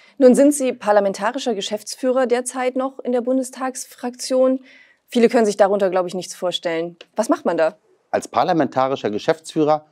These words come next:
Speaker 2: führt man die parlamentarischen Geschäfte. Ja, ich habe das gerade meiner Besuchergruppe,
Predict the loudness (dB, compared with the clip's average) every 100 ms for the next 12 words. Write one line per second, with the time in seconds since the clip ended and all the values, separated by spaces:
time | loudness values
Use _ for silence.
0 | _ _ 2 2 4 2 2 0 0 2
1 | 0 -4 -2 0 0 0 0 2 0 -2
2 | -8 -20 -20 _ -8 -8 -10 -18 -4 2
3 | 2 2 2 4 4 4 0 -8 0 2
4 | 4 4 2 2 2 0 0 2 2 2